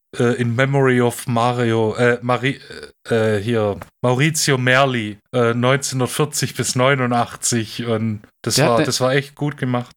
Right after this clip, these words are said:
Speaker 2: Der, der hat eine ziemlich heftige, äh, große Fan-, Fangemeinde in Italien. Wenn du mal den Namen googelst auf YouTube, kommen auf so Ita-, YouTube-Kanälen aus Italien, dem seine Filme, äh, nur in Italienisch,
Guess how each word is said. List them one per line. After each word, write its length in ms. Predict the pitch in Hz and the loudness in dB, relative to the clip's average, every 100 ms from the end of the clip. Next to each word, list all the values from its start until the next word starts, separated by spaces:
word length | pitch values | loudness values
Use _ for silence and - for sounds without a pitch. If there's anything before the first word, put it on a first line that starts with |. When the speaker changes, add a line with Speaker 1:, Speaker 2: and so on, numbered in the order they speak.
| _ | _
Speaker 2:
Der, 120 | 131 - | -4 -2
der 120 | 139 151 | 0 0
hat 120 | - | 2
eine 100 | 143 | -2
ziemlich 400 | - 170 180 - | 0 -2 0 0
heftige, 500 | 170 - 165 165 147 | -2 -2 -2 0 0
äh, 160 | 147 151 | 0 -2
große 340 | - 156 151 | 0 -2 -2
Fan-, 280 | 160 196 202 | -2 -2 -2
Fangemeinde 680 | - 160 185 165 120 104 | -2 -2 0 2 2 2
in 60 | 101 | 0
Italien. 500 | 101 104 98 95 95 | 0 0 0 0 0
Wenn 140 | 104 | 0
du 60 | 120 | 0
mal 200 | 120 110 | 2 2
den 160 | 110 107 | 0 0
Namen 320 | 107 165 156 | 2 0 0
googelst 380 | 135 131 131 - | 0 0 0 0
auf 180 | 113 - | -2 0
YouTube, 400 | 147 - 135 131 | -2 0 -2 -2
kommen 260 | - 131 131 | -2 0 2
auf 160 | 117 | 0
so 160 | - 113 | 0 -2
Ita-, 400 | 110 - 113 110 | -2 -4 -2 -2
YouTube-Kanälen 1800 | 113 - 127 190 - 139 139 - - - - - - _ - 117 120 127 | -2 -2 -2 -2 -2 0 0 -4 -12 -12 -14 -16 -20 _ -2 2 4 2
aus 160 | 120 - | 0 -4
Italien, 480 | 113 110 131 151 123 | -4 0 2 2 0
dem 140 | 123 | -2
seine 260 | 120 117 110 | 0 0 0
Filme, 480 | - 147 180 131 - | 0 0 2 0 0
äh, 120 | 110 | 0
nur 240 | 120 127 | 2 2
in 60 | 131 | 2
Italienisch, 680 | 143 120 110 117 175 - | 0 0 2 0 0 -4